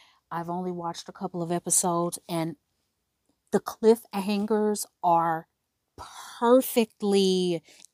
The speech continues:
ended. I just love this.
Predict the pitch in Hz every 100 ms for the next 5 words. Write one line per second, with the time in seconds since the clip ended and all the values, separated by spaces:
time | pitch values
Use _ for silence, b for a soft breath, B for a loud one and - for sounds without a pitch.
0 | 226 214 233 226 240 240 240 240 247 240
1 | _ _ _ _ _ - 381 - 466 415
2 | - - - _ _ 220 254 330 320 277
3 | 269 202